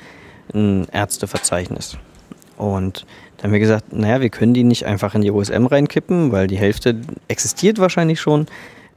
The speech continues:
Die müssten manuell dort eingepflegt werden. Und nun sammelten sich diese Datenspenden halt an über die vier Jahre. Und ja, wir haben dann irgendwann gesagt, „Okay, wir müssen es jetzt angehen. Der Druck ist so groß und wir brauchen jetzt irgendwas,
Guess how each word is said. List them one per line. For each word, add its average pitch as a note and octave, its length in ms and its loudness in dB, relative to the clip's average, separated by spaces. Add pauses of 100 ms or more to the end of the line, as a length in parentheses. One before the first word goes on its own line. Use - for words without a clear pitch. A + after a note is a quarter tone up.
(340)
Die B2 180 4
müssten A#2 460 4
manuell G2+ 400 4
dort F#2+ 160 0
eingepflegt F#2+ 580 -4
werden. D#2 400 -6
Und G#2+ 300 -2
nun G2+ 220 -2
sammelten A#2 520 2
sich A#2 200 0
diese A2 260 2
Datenspenden G#2+ 1000 0
halt G2 220 -2
an F#2+ 260 0 (480)
über G#2 320 2
die F#2+ 220 -6
vier F#2 260 -8
Jahre. F#2 380 -4 (1120)
Und F#2+ 400 -4 (580)
ja, B2 220 2
wir G2 80 -2
haben G#2 140 4
dann G#2 80 4
irgendwann A2+ 240 4
gesagt, A2+ 200 2
„Okay, A2 200 0
wir G#2+ 80 4
müssen A2+ 260 4
es A2 80 0
jetzt - 220 -2
angehen. F#2+ 320 2
Der F2+ 100 -2
Druck A2+ 240 0
ist A2 140 -2
so A#2+ 120 4
groß A2+ 360 2
und G#2 80 0
wir G#2+ 80 2
brauchen A2 400 0
jetzt A2+ 160 0
irgendwas, A2 560 2